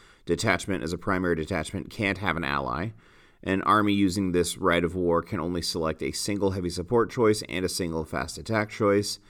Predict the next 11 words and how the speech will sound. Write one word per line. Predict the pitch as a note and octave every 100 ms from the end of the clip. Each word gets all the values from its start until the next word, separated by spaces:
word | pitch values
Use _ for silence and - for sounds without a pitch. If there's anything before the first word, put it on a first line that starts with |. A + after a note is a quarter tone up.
| -
An | A2
allied | D#2+ A#2 B2+ G#2
detachment | F2 E2 G2+ E2+ F#2+ -
can't | - F2
use | - D2 D2
this, | C#2
so | - E2+
it's | D#2+ - A#1 C#2+
primary | - F#2+ G2 F#2+ F#2+
detachment | F2+ E2+ E2+ F#2
only. | - D2 C#2 C#2 E2